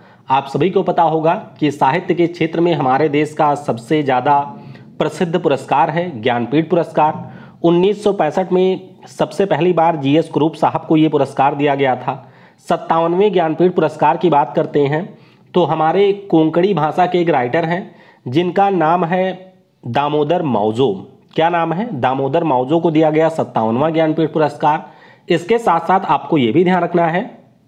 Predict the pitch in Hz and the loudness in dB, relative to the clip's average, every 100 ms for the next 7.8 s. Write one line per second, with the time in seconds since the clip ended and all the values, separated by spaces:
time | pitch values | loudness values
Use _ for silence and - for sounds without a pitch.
0 | _ _ - - 180 160 214 220 202 - | _ _ -14 -2 0 2 0 0 -4 -2
1 | 139 196 175 151 135 156 143 110 - 127 | 0 0 0 -2 0 -2 0 -2 0 2
2 | 160 165 180 - - - - 147 214 254 | 2 0 -4 -6 -16 -20 -8 0 2 4
3 | - 147 - 185 123 143 175 175 165 175 | 2 0 2 0 2 0 2 2 0 0
4 | 165 127 147 185 175 135 147 170 - 120 | -2 0 2 2 2 0 0 -2 -2 -2
5 | 151 147 104 113 - 107 98 - - - | -2 0 -2 -2 -6 -6 -6 -12 -20 -8
6 | - 131 123 160 196 170 165 160 113 165 | -2 -2 2 2 2 0 -2 -2 0 0
7 | 170 165 170 165 160 156 160 170 | 2 0 0 0 0 0 -2 -4